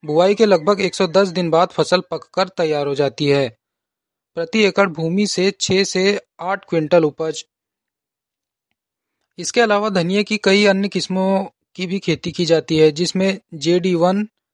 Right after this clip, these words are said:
सीएस सिक्स, सिम्पो एस थर्टी थ्री, कुंभराज, आरसीआर फ़ोर फ़ोर सिक्स, आरसीआर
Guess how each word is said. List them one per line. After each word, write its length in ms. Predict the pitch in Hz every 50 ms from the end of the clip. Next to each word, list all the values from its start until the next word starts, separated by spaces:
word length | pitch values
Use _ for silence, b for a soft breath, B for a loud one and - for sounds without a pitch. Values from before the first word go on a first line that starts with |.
| _ _
सीएस 680 | - - - 185 185 190 190 185 196 - - - - _ _ _ _
सिक्स, 500 | - - - 196 214 208 - - - - _ _ _ _ _ _
सिम्पो 540 | - - - 180 175 175 160 - 202 196 190 -
एस 200 | 180 185 175 - - -
थर्टी 240 | 165 160 151 - 165
थ्री, 400 | 156 - 180 175 214 214 208 202 _ _ _ _ _
कुंभराज, 600 | - 175 175 175 170 180 180 190 202 196 - - - _ _ _ _ _ _ _ -
आरसीआर 720 | 160 165 165 160 - 196 190 190 - 175 185 190 190 214 220 _ _
फ़ोर 280 | - - 175 180 185 170
फ़ोर 280 | - - 180 175 160
सिक्स, 420 | - - 202 220 214 - - - _ _ _ _ _ _ _ _ _ _ -
आरसीआर 720 | 160 160 156 - - 185 180 175 180 175 185 190 185 185